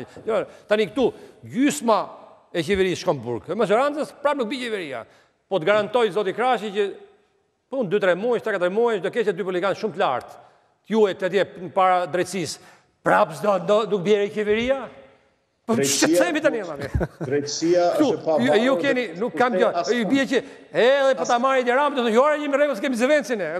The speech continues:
Speaker 1: Nuk, nuk shkon, por, por nuk shkon, kjo nuk është, nuk është demokratike. E, një, në momentin që ka, ja, politika ka dhe moral, e?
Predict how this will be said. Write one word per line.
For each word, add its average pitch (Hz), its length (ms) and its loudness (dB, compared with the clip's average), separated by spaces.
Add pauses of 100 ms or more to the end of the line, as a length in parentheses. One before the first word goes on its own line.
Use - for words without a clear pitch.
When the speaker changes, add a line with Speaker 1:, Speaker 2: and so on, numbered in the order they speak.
(140)
Speaker 1:
Nuk, 240 260 0
nuk - 80 -2
shkon, 294 380 0
por, 254 100 2
por 226 140 -6
nuk 247 100 -6
shkon, 233 320 -2
kjo 220 100 -4
nuk 214 120 -6
është, 226 300 -6
nuk 220 100 -6
është 226 100 -2
demokratike. 220 720 0 (800)
E, 165 40 0 (220)
një, 160 120 -6 (120)
në - 240 -16
momentin 180 420 -2
që - 40 -12
ka, 208 140 0 (360)
ja, 139 100 -2
politika 156 440 -4
ka 190 160 0
dhe 190 60 -4
moral, 127 300 -4
e? 143 140 -10